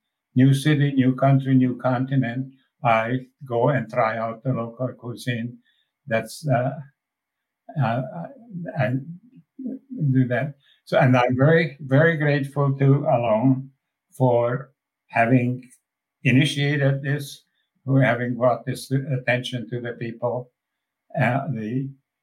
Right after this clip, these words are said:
recipe book was, was out on an exhibition for a while, but then it went back into the archives. Who knows who and when would e-,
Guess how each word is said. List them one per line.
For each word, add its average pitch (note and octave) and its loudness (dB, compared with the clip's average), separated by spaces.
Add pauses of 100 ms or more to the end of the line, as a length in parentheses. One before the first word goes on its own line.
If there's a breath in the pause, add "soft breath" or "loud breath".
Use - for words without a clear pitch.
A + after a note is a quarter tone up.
(160)
recipe B2 0
book A#2 -4
was, - -10
was B2+ 0
out C3+ 0
on B2+ 2
an C3 2
exhibition C3+ 0 (400)
for A#2+ 2
a A#2 0
while, B2 4
but A#2+ -2
then A#2+ -4
it A#2+ -8
went A#2+ -4
back A#2+ 2
into A#2+ -4
the A2+ -4
archives. B2+ -2 (420)
Who D#3 4
knows C3+ 2 (1800)
who D#3 4
and B2 2
when C3+ 4
would B2+ -4
e-, - -2